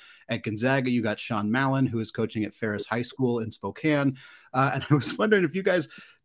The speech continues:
you guys have, like, a group chat? Have you guys ever kind of conversed about the fact that so many of you from those teams kind of went into that, that, uh,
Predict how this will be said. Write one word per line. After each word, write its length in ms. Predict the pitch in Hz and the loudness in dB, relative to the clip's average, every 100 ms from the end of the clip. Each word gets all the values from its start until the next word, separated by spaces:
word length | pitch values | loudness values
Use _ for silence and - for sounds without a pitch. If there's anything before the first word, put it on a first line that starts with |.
| 151 | 8
you 20 | |
guys 340 | 185 165 135 - | 8 8 4 0
have, 160 | 135 123 | 2 2
like, 140 | 117 | -2
a 80 | 104 | -4
group 340 | 104 175 233 | 2 4 4
chat? 300 | - 185 151 | 2 2 4
Have 160 | 139 135 | 4 4
you 80 | 139 | 4
guys 240 | 139 127 | 4 4
ever 200 | 131 127 | 4 2
kind 220 | 123 127 | 2 2
of 100 | 117 | 0
conversed 480 | - 107 123 139 - | 0 2 4 4 2
about 240 | 131 127 | 0 0
the 60 | 123 | -2
fact 320 | - 131 127 | -2 0 0
that 140 | 120 - | -4 -2
so 180 | 127 | 0
many 220 | 120 123 117 | 4 4 4
of 100 | 101 | 2
you 140 | 117 | 0
from 280 | 113 123 117 | 2 4 6
those 220 | 117 113 | 4 2
teams 300 | - 117 110 | 0 0 0
kind 200 | - 113 | 0 -2
of 120 | 98 | -2
went 280 | 104 110 - | -2 -2 -2
into 280 | 127 113 120 | -2 0 0
that, 300 | 113 107 104 | 0 -2 -4
that, 360 | 113 113 107 104 139 | -4 -2 -2 -6 -8
uh, 280 | 110 104 | -4 -4